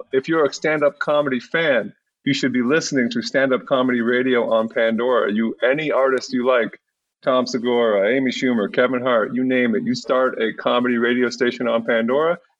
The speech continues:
and we will just play you joke after joke after joke based upon that artist. Um, it's a great way to stay, um, light, to laugh, um, to waste time in these times of,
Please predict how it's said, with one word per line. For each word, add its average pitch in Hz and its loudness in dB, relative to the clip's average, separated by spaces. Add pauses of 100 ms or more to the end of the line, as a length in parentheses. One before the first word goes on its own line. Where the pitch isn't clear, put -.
(120)
and 104 0
we 127 2
will 123 2
just 117 -2
play 117 2
you 107 0
joke 123 0
after - -2
joke 117 2 (100)
after - -4
joke 139 2
based 117 0
upon 104 0
that 101 0
artist. - -2
Um, 107 2
it's 101 -4
a 123 -4
great 127 2
way 120 2 (120)
to 113 0
stay, 117 0
um, 101 -2
light, 139 0 (200)
to 110 0
laugh, 147 0 (160)
um, 110 0 (100)
to 113 -2
waste 107 0
time 135 0 (120)
in 110 0
these 110 0
times 113 -2
of, 104 0